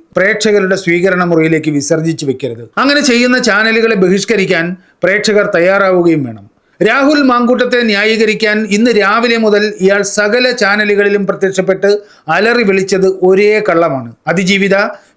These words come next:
വിവാഹിതയാണെന്ന കാര്യം മറച്ചുവെച്ചാണ് രാഹുൽ മാങ്കൂട്ടവുമായി ബന്ധം സ്ഥാപിച്ചത് എന്ന്. ഇപ്പോൾ രാഹുൽ മാങ്കൂട്ടത്തിലിന്റെ ജാമ്യാപേക്ഷ എല്ലാവർക്കും പൊതുദർശനത്തിന് കിട്ടും. അതിലുണ്ട് സത്യം. ജാമ്യാപേക്ഷയുടെ പാരഗ്രാഫ് മൂന്നിൽ കാര്യം ഇങ്ങനെ പറയുന്നു. Facebook വഴിയാണ്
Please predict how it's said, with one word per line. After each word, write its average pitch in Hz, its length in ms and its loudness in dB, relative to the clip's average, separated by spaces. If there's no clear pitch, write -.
വിവാഹിതയാണെന്ന 233 840 2
കാര്യം 208 320 2
മറച്ചുവെച്ചാണ് 196 680 0
രാഹുൽ 208 320 0
മാങ്കൂട്ടവുമായി 180 760 2
ബന്ധം 185 320 -2
സ്ഥാപിച്ചത് 156 500 -2
എന്ന്. 127 160 -10
ഇപ്പോൾ 254 200 2
രാഹുൽ 247 300 2
മാങ്കൂട്ടത്തിലിന്റെ 233 720 0
ജാമ്യാപേക്ഷ 214 560 0
എല്ലാവർക്കും 208 500 0
പൊതുദർശനത്തിന് 185 680 0
കിട്ടും. 147 220 -2
അതിലുണ്ട് 208 420 2
സത്യം. 151 280 -2
ജാമ്യാപേക്ഷയുടെ 254 760 2
പാരഗ്രാഫ് 226 580 0
മൂന്നിൽ 214 260 0
കാര്യം 196 260 0
ഇങ്ങനെ 185 260 0
പറയുന്നു. 156 300 0
Facebook 247 440 0
വഴിയാണ് 208 420 2